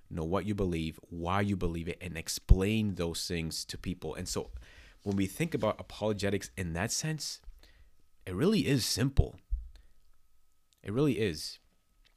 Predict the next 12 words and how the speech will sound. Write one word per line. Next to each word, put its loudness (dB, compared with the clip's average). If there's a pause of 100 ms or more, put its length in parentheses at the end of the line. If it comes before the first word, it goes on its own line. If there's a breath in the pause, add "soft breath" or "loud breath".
(120)
And 0
the -4
reason -2
why -2
we -2
might -4
not -4
share -2
those -2
things -6
is -6
because -6